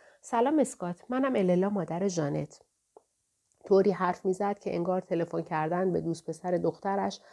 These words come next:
در نظر او جزو وقایع عادی است.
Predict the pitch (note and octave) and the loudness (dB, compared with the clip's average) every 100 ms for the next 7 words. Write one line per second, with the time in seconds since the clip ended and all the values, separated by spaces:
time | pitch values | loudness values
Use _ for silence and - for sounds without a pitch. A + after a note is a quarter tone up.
0 | - - - _ - F#3 F3+ E3 D#3+ D#3 | -20 -20 -20 _ 2 4 6 4 4 2
1 | D#3+ E3+ F#3 F#3+ F#3 F3 F3+ E3+ D#3+ D#3 | 2 2 0 0 0 4 4 4 0 -2
2 | D#3+ E3+ G3 G3 - C#3+ - C#3+ - E3 | -2 0 0 -2 -8 -10 -8 -10 -10 -14
3 | - - _ | -18 -20 _